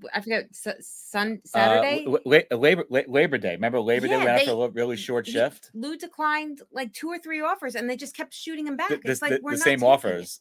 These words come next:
Speaker 1: Like,
Speaker 2: Yeah.
Speaker 1: the same exact offer. So then it makes your acceptance <laughs> rate even, like, worse
Speaker 2: Yeah.
Speaker 1: because, so it's like, how, how can you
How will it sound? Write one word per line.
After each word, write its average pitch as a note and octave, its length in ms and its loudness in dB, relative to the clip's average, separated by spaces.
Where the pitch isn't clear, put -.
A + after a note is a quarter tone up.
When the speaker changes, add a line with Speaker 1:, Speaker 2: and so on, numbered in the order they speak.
Speaker 1:
Like, B2+ 60 -2
Speaker 2:
Yeah. F#2+ 120 2
Speaker 1:
the B3 80 -6
same C#4+ 300 -8
exact C4 320 -6
offer. D4+ 200 -10
So C4+ 140 -6
then C#4 260 2
it A3 220 -4
makes B3+ 280 -6
your A#3+ 120 0
acceptance A#3 520 -6
<laughs> - 60 -12
rate A3 320 -4
even, A#3 300 -8
like, G#3+ 200 -6
worse C#4+ 340 -4
Speaker 2:
Yeah. G2 200 4
Speaker 1:
because, A#3 280 -4
so B3+ 140 -4
it's B3 140 -4
like, B3+ 140 -2
how, B3+ 320 0
how C#4 120 0
can D4 180 -8
you A#3 140 -8